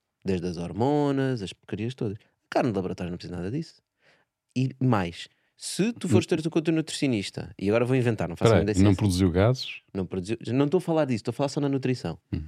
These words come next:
Speaker 1: Fores falar com o teu nutricionista ou com o teu A I e ele diz, "Epá, tu estás com aqui uma falta de vitamina D, ou vitamina C, ou vitamina E, whatever", né? A tua carne feita em laboratório pode vir com um teor de vitamina D e E superior.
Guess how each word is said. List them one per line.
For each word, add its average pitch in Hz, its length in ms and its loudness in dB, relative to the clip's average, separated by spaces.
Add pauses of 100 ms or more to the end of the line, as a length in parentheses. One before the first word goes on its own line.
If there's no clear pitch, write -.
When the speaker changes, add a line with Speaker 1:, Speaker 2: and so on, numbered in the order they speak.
(500)
Speaker 1:
Fores 139 220 2
falar 165 240 2
com 165 100 2
o 147 40 0
teu 160 120 2
nutricionista 143 640 0
ou 95 120 2
com 110 140 -2
o 107 40 0
teu 117 160 2
A 117 80 4
I 101 400 2
e 113 80 -2
ele 120 80 2
diz, 107 160 -2
"Epá, 127 180 -6
tu 196 360 -6
estás 156 180 -2
com 147 220 -2
aqui 143 160 -4
uma 139 180 -2
falta - 260 0
de 123 60 -2
vitamina 120 420 0
D, 120 320 2
ou 104 80 0
vitamina 104 380 -4
C, 123 340 0
ou 98 80 -2
vitamina 95 340 -4
E, 104 120 -2
whatever", 87 400 -4 (400)
né? 107 220 -4 (480)
A 123 80 0
tua 226 280 2
carne 110 340 0
feita 113 260 -2
em 110 40 0
laboratório 107 520 0
pode 139 200 0
vir 135 160 -2
com 143 140 -2
um 139 60 -2
teor 135 240 0
de 131 40 -6
vitamina 131 480 2
D 123 180 2
e 120 180 0
E 120 80 -2
superior. 143 500 -6